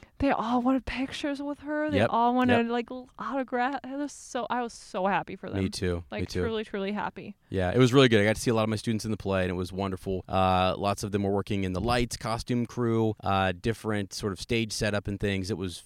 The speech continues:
Speaker 2: fantastic. So if
Speaker 1: Yeah.
Speaker 2: you are a student and you're into that, just know, uh, that this professor thinks you're doing a great job,
Speaker 1: Yes.
Speaker 2: and it's really cool. I'm glad, and I, you know, not everybody has that opportunity, and so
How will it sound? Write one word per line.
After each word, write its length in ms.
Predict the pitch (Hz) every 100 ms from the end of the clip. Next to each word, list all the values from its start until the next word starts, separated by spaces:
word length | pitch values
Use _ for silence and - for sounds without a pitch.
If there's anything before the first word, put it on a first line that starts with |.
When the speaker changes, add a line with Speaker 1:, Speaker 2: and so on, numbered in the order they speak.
| -
Speaker 2:
fantastic. 920 | 104 101 98 95 - 95 92 92 98
So 180 | 107 95
if 100 | -
Speaker 1:
Yeah. 60 |
Speaker 2:
you 200 | 127 135
are 280 | - 110 107
a 160 | 82 95
student 380 | - 120 110 101
and 120 | 92
you're 120 | 98
into 240 | 101 101
that, 280 | 95 95 95 - 95
just 320 | 98 107 -
know, 380 | 104 98 95 92
uh, 460 | 62 90 87 87
that 180 | 87 87
this 100 | 107
professor 680 | - 95 101 - 95 92 90 - 58 50 -
thinks 420 | 104 98 - -
you're 120 | 95 92
doing 140 | 90
a 40 |
great 200 | 90 92
job, 240 | - 65 58
Speaker 1:
Yes. 100 | -
Speaker 2:
and 100 | 92
it's 140 | 87 101
really 140 | 95
cool. 120 | -
I'm 100 | 98 104
glad, 340 | 113 110 101 -
and 160 | 120
I, 160 | 131 135
you 120 | 151 143
know, 160 | 117 -
not 220 | 151 165
everybody 240 | 147 147
has 220 | 127 120
that 80 | 117
opportunity, 560 | 113 104 123 123 117 113
and 100 | 101
so 300 | 113 104